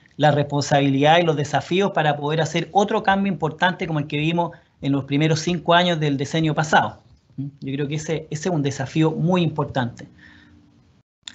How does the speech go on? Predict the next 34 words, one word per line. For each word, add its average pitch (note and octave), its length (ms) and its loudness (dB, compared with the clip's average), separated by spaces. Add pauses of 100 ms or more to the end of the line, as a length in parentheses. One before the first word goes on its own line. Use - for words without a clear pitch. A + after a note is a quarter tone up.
(220)
Por D#3+ 120 6
nuestra D#3+ 320 4
parte, G3 340 4
como F3+ 160 -4
servicio, G3+ 760 -6 (460)
hemos, E3+ 300 -2
¿no D3+ 80 0
es C3 60 -6
cierto?, F3+ 340 0
reestructurado D3+ 800 4
el F#3+ 60 -4
servicio, G#3 600 -8 (380)
hemos D3+ 200 -2
reestructurado D#3 600 0
la D#3+ 140 2
forma G#3+ 440 0
de G#3+ 100 -2
trabajo. G#3 580 0 (360)
Hoy D3+ 140 -4
día E3 180 0
tenemos E3 320 -2
una E3 120 0
oficina E3 380 -4
de D#3+ 60 2
inteligencia D#3 680 -2
de D3 80 4
datos E3 340 4
que D#3+ 140 -6
es D3+ 80 -2
la D#3+ 100 0
que D3+ 120 -4
nos C#3 120 -4
permite E3+ 640 0 (300)
tener E3+ 500 2